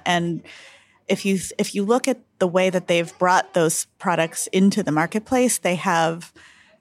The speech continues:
spent almost no money in mass media. They're not running big T V campaigns. They're not doing massive, you know, billboards and print, and, and they're not, they're not spending the kind of capital upfront to invest in these big awareness campaigns.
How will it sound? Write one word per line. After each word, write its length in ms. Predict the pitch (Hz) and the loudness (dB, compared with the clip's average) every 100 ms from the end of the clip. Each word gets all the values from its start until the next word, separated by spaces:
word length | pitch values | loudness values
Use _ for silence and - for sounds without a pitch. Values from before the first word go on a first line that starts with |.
| _ _ _ | _ _ _
spent 400 | - - 220 202 | -6 0 2 2
almost 380 | 220 233 226 - | 4 4 4 2
no 240 | 196 196 | 2 4
money 320 | 196 180 165 156 | 4 2 2 2
in 180 | 160 | 2
mass 400 | 165 151 160 - | 2 2 0 -2
media. 400 | 165 160 92 - | -4 -4 -4 -4
They're 120 | - 170 | -2 0
not 200 | 175 - | 2 2
running 300 | 180 170 165 | 0 -2 -2
big 180 | 147 | -6
T 160 | - 160 | -8 -10
V 160 | 165 165 | -8 -8
campaigns. 720 | 175 151 151 165 151 151 156 | -6 -6 -4 -4 -4 -6 -8
They're 100 | 156 | -6
not 240 | 156 156 | -6 -6
doing 380 | - 165 156 156 | -4 -4 -2 -2
massive, 760 | 156 151 - 156 160 160 - - | -2 -4 -4 -4 -4 -8 -14 -8
you 100 | 175 | -4
know, 140 | 143 | -2
billboards 520 | 160 156 151 156 156 | 0 -2 0 -4 -4
and 140 | 156 151 | -6 -8
print, 340 | - 156 - - | -4 -4 -4 -6
and, 240 | 165 160 | -8 -6
and 140 | - 175 | -4 -2
they're 80 | 165 | 0
not, 280 | 175 160 - | 2 0 -2
they're 80 | 180 | -2
not 220 | 190 - | -2 -4
spending 580 | - 180 180 170 156 160 | -2 0 2 0 0 -2
the 100 | 165 | -4
kind 280 | - 156 | -4 -4
of 180 | 151 156 | -4 -8
capital 560 | - 165 160 156 151 - | -6 -6 -4 -4 -4 -2
upfront 540 | - - - 151 156 - | -4 -6 -4 -2 -2 -4
to 120 | 190 | -4
invest 440 | 170 156 151 - | -2 -2 -2 -4
in 180 | 156 151 | -6 -6
these 180 | 147 151 | -8 -8
big 180 | 151 151 | -6 -4
awareness 400 | 143 151 147 - | -4 -2 -2 -4
campaigns. 640 | - - 156 - - - | -8 -10 -10 -12 -12 -14